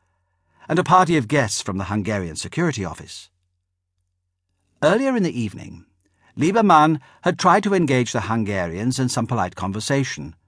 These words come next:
but had found them rather laconic. He had ascribed their reserve to Magyar melancholy, a medical peculiarity with which he and most of his colleagues in Vienna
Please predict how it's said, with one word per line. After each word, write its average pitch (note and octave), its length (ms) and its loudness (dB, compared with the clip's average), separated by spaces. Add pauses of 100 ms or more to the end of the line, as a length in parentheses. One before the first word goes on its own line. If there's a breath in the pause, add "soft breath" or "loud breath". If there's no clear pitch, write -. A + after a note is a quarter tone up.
(720 soft breath)
but G3 120 2
had F3+ 100 0
found D3 280 4
them B2+ 120 2
rather G#2 300 0
laconic. A2 640 -8 (800)
He - 100 -8
had E2+ 80 -8
ascribed F#2+ 560 -2
their G2+ 140 -6
reserve G2+ 540 -6
to F#2+ 200 -8 (100)
Magyar A2+ 680 -2
melancholy, A#2 640 -2 (720 soft breath)
a C3 80 0
medical D#3 420 2
peculiarity B2+ 880 0 (400 soft breath)
with D#3+ 140 0
which E3 260 0
he E3+ 300 4
and F#2 160 -4
most A#2 200 -2
of F#2 60 -8
his G2+ 160 -4
colleagues A2 380 -2
in F2 100 -6
Vienna F2+ 540 -6